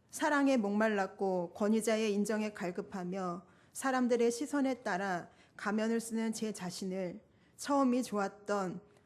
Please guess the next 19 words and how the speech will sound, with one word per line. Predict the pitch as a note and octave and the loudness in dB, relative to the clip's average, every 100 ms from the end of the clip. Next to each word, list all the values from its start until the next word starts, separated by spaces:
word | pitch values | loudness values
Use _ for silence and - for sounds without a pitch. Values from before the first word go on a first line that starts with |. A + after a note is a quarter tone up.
| _ | _
하나님 | C#4+ C4 B3 B3 | 0 2 2 2
창조의 | A#3+ D4 C#4+ C4 B3 B3 | 0 2 2 2 0 0
첫사람 | - D4 C#4+ C4+ B3+ | -4 -2 -2 0 0
모습으로 | F#3 F#3 G#3 F3 F3+ F3+ F3 - _ | -2 -4 -8 -8 -6 -6 -8 -16 _
하나하나 | - A#3 A#3 G#3+ A3+ | -6 0 0 0 -2
다듬어 | A3 F#3 A3 G#3 G#3 | -4 -6 -4 -4 -4
가시는 | F3+ F3 G3+ G#3 G3 - - - _ - - _ _ _ _ _ _ _ _ _ | -6 -6 -6 -6 -8 -12 -20 -20 _ -20 -20 _ _ _ _ _ _ _ _ _
예수님의 | F#3+ F#3 A#3+ A3+ A#3 | -6 0 0 2 0
사랑이 | A#3+ B3 A3+ A3+ | -2 -2 -2 -2
지금까지 | - G#3+ G3+ G#3+ G#3+ | -2 -4 -2 -2 -4
달려올 | G#3 F#3 G#3 G3+ | -6 -2 -2 -2
수 | - | -2
있었습니다. | F#3 E3+ G3+ - F#3 F3 F#3 F3+ E3+ E3+ - - - F3 - - - - - _ - - _ | -6 -4 -6 -6 -8 -8 -6 -6 -6 -10 -14 -20 -18 -18 -18 -20 -20 -20 -20 _ -20 -20 _
추운 | - C#4+ C#4+ C4 | 0 4 6 4
겨울 | G#3 A3+ A3 | 2 4 4
어린 | G3+ G#3 B3+ | 4 4 6
자녀를 | A#3+ G#3 A3 A3+ A3+ | 4 0 0 0 0
등에 | G#3+ A3+ | 0 0
업고 | F#3 - - G3 F3+ | 0 -4 2 4 4